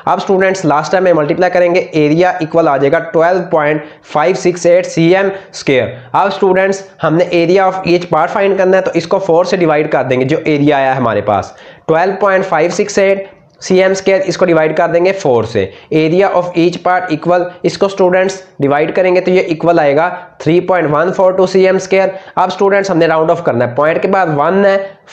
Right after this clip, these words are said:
फ़ाइव से छोटा नंबर है, तो ये स्टूडेंट्स area of each part equal आ जाएगा थ्री सी एम स्क्वायर। तो स्टूडेंट्स ये हमने फाइंड कर लिया,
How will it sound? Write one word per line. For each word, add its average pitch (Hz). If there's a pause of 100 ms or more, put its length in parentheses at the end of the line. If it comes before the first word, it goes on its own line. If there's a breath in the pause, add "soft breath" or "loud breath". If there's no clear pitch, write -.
(100)
फ़ाइव 156
से 190
छोटा 170
नंबर 107
है, 92 (260 loud breath)
तो 151
ये 196
स्टूडेंट्स 190
area 160
of 185 (100)
each 170
part 180
equal 170
आ 156
जाएगा 151 (120)
थ्री 185
सी 151
एम 202 (300 loud breath)
स्क्वायर। 127 (260)
तो 151
स्टूडेंट्स 175
ये 185
हमने 165
फाइंड 160
कर 180
लिया, 185